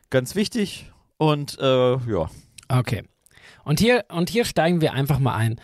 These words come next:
Speaker 2: Ähm, es fing alles damit an, ich, ähm, dass ich mich mit jemandem unterhalten habe, der, der meinte, es gibt neu-, neueste Studien so, dass Magnesium für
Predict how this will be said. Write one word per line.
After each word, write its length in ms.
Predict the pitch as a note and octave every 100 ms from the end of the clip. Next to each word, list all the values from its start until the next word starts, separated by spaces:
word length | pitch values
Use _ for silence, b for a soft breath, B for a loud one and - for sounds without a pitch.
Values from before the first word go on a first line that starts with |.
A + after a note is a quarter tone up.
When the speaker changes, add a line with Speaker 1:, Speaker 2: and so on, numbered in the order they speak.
| B B B B
Speaker 2:
Ähm, 280 | C#3 D3 D3
es 180 | D#3 -
fing 300 | - B3 F4+ -
alles 380 | F#3+ G#3+ - -
damit 380 | - D#3 D3 - -
an, 380 | C3+ F3+ B3 -
ich, 360 | E3 - -
ähm, 640 | - C#3 C#3 B2+ B2 C3 C3+ - - B B B _ -
dass 500 | C3 A#2+ C3+ C#3 -
ich 220 | - -
mich 180 | D#3+ C3+
mit 160 | C#3
jemandem 300 | D3 C#3 C3
unterhalten 420 | A#2+ A#2 C3+ E3 E3+
habe, 180 | E3
der, 360 | C#3+ B2+ B2 B2
der 180 | A#2+ B2
meinte, 320 | B2 C#3+ D3+
es 100 | C3
gibt 200 | - -
neu-, 240 | C#3 C3+
neueste 340 | B2 C#3 C#3 C3
Studien 480 | - E3 F#3+ F3 D#3
so, 160 | D3
dass 240 | C3 C3 C3
Magnesium 720 | A#2+ B2+ C3 C#3+ C#3+ C3+ B2+
für 680 | - C3 B2 B2 A#2+ A#2